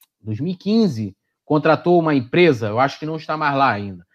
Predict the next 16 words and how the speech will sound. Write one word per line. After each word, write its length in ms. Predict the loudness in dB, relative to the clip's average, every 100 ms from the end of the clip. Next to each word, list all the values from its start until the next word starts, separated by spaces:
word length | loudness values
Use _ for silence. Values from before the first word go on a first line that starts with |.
| _ _
chamada 380 | -2 0 2 2
Double 420 | 4 4 4 2
Pass, 380 | -4 -4 -12 -16
que 60 | -14
essa 140 | -12
empresa 440 | -10 0 0 0
trabalhou 340 | -2 2 4 4
no 60 |
Atlético 300 | 0 -2 -6
Paranaense, 540 | -4 -2 -2 -4 -8 _ _
trabalho 300 | -2 0 0
polêmico, 560 | 0 0 0 -4 -10 _ _ _ _ _ _ _ 0
porque 560 | 0 2 6 6 6 4
o 40 |
que 80 | 2
acontecia? 680 | 4 2 2 0 2 0